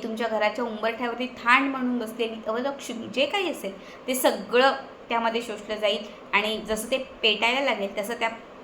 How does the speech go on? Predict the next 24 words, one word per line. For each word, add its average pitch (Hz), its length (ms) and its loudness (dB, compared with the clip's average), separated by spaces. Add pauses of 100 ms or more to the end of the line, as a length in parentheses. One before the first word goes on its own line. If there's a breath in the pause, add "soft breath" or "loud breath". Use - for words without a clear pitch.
आगीसोबत 220 480 2
ते 254 280 -2
नष्ट 196 300 -6
होऊन 185 240 0
जाईल. 156 200 -6 (520 loud breath)
जेव्हा 247 200 10
हा 254 100 10
नारळ 247 260 8
घराच्या 226 360 4
बाहेर 208 260 4
जाऊन 233 180 -2
फोडून 240 380 -2
तुम्ही 226 240 -8
फेकून 254 320 -2
द्याल, 190 160 0 (340 loud breath)
तेव्हा 214 180 4
त्यासोबत 214 640 2
सगळं, 247 400 2
सगळं 269 480 4
घरातून 247 420 2 (180)
नष्ट 240 340 2
होऊन, 262 360 4
निघून, 240 340 -2
संपून, 247 520 -2